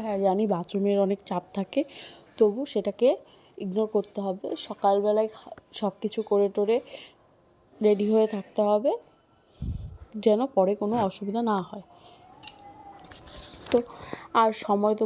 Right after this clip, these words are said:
বল-, আর এটা যেহেতু সকালের দিকে, জানি সকালে অনেকের কাজ থাকে, অনেক স-, অনেকের অনেক কাজ, কিন্তু কোনো কাটাকাটি করা যাবে না। যা করা দশটা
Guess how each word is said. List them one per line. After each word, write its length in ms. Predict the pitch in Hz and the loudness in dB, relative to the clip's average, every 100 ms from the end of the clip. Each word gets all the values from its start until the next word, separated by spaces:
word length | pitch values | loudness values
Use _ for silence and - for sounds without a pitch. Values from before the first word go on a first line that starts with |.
| 202 | 0
বল-, 160 | 196 - _ - | -2 -4 _ 4
আর 140 | 220 214 196 | 4 6 4
এটা 140 | - 208 | 4 4
যেহেতু 340 | 208 202 202 233 - | 4 2 0 2 2
সকালের 360 | 196 - 208 196 | 2 2 2 2
দিকে, 160 | 202 208 190 | -4 -10 -10
জানি 180 | 196 208 - | -8 -8 -8
সকালে 260 | 196 196 202 190 | -6 -2 -2 -2
অনেকের 340 | 190 185 208 196 196 | -6 -8 -10 -4 0
কাজ 160 | 190 190 - | 0 -2 -8
থাকে, 240 | 185 - 208 190 | -12 -8 -10 -8
অনেক 180 | 190 - - | -12 -10 -12
স-, 340 | - - 208 _ _ _ _ _ _ _ _ | -14 -20 -20 _ _ _ _ _ _ _ _
অনেকের 340 | 233 233 269 226 | -2 2 2 4
অনেক 160 | 196 190 | 2 -2
কাজ, 120 | 190 185 - | -6 -6 -4
কিন্তু 180 | 208 220 | -2 0
কোনো 120 | 214 208 202 | 4 4 4
কাটাকাটি 460 | 185 196 196 185 190 | 4 4 4 2 2
করা 160 | 190 190 | 2 2
যাবে 180 | 185 170 196 | -2 -6 -6
না। 60 | 202 | -2
যা 100 | 202 190 | -2 0
করা 220 | 196 190 226 269 - - - - 208 202 | 2 4 2 -2 -16 -20 -20 -16 -10 -2
দশটা 240 | 196 185 | -2 0